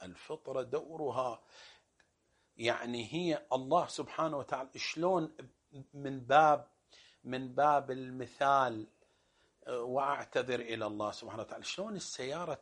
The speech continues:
تطلع مكتوب عليها "Made in كذا"؟ كل وضعها هي مرقومة من قبل الشركة بهذه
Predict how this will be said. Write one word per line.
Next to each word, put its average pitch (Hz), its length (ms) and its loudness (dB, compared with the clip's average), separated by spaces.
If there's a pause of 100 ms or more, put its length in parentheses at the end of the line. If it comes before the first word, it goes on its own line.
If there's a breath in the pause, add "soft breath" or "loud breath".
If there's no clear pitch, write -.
(100)
تطلع 110 500 -2
مكتوب 165 580 -8
عليها 135 720 -10 (400 soft breath)
"Made 139 600 -4
in 160 100 -2 (220)
كذا"؟ 104 440 2 (1200 soft breath)
كل 294 240 8
وضعها 180 720 12 (580)
هي 156 200 2
مرقومة 175 580 4
من 131 160 -2
قبل 220 360 2
الشركة 196 500 4
بهذه 139 720 4